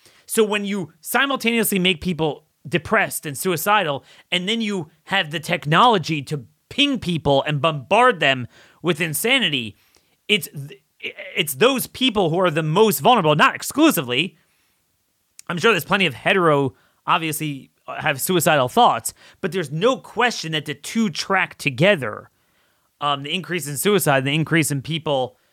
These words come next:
that identify as that. Folks, if n-, no other measure or economic measure, cultural measure is, is ever posited and discussed, this one alone is a kill shot.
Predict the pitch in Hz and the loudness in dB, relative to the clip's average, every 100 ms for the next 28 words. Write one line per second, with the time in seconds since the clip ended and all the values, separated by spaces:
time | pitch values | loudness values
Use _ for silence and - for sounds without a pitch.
0 | _ _ 151 143 123 170 180 151 131 117 | _ _ -4 -2 -2 -2 0 0 0 -2
1 | - - _ _ - 262 - - _ _ | -8 -14 _ _ 0 0 -2 -16 _ _
2 | 254 160 180 190 208 _ 240 190 226 330 | -4 -2 -2 -4 -6 _ 4 8 8 8
3 | 349 285 277 233 247 202 175 147 - 196 | 8 6 2 4 2 2 0 0 -2 -2
4 | 185 147 - 185 196 180 240 262 247 180 | -2 -2 -6 -6 -4 2 4 4 2 0
5 | 202 151 175 147 - _ - - 277 - | -4 -2 -2 -4 -8 _ -8 4 4 6
6 | 220 196 185 180 165 160 160 - 175 170 | 4 4 4 2 0 -4 -8 -8 -8 -4
7 | 208 208 165 - _ - 208 220 180 202 | -2 -2 -2 -8 _ -4 2 4 4 0
8 | 180 151 147 254 208 - - _ _ - | 0 -2 -2 0 0 -2 -10 _ _ -14
9 | 127 294 277 202 247 240 190 190 202 233 | 0 2 2 2 2 4 2 4 4 4
10 | 214 180 190 - - 285 247 - 143 78 | 4 2 2 2 2 2 2 2 0 0